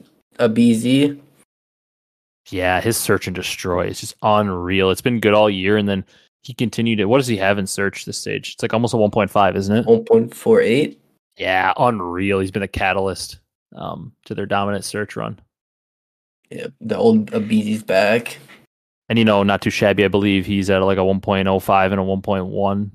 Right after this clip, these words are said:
Speaker 2: in hard point and control, respectively.
Speaker 1: Yeah, one point oh nine overall for the stage two.
Speaker 2: Yeah. And we know a one point oh nine with the style and the role he plays is incredible. I mean, if he can be at a one point one with that style he plays at, psh,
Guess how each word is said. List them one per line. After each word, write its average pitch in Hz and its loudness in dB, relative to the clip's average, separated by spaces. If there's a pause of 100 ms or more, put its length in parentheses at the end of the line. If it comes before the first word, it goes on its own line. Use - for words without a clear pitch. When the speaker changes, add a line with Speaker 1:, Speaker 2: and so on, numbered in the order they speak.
(140)
Speaker 2:
in 110 -10
hard 101 -2
point 101 -2
and 98 -6
control, 98 -4
respectively. 110 -10 (580)
Speaker 1:
Yeah, - -4
one 107 2
point - -4
oh 67 -6
nine 67 -6
overall - -8
for - -12
the 104 -4
stage - -8
two. - -6
Speaker 2:
Yeah. 123 0 (920)
And 101 -4 (600)
we 117 -2
know 107 2
a 98 2
one 101 0
point 107 -2
oh 98 0
nine 98 -2
with 98 -6
the 92 -6
style 98 -2
and 101 -10
the 92 -4
role 92 -2
he 95 -6
plays 95 -4
is 95 -16
incredible. - -14
I - -20
mean, 98 -16
if 98 -18
he 117 -10
can 131 -10
be 117 0
at 107 2
a 107 2
one 104 0
point 101 -2
one 98 -6
with 98 -16
that - -10
style 98 -4
he 101 -8
plays 101 -8
at, 101 -6
psh, - -18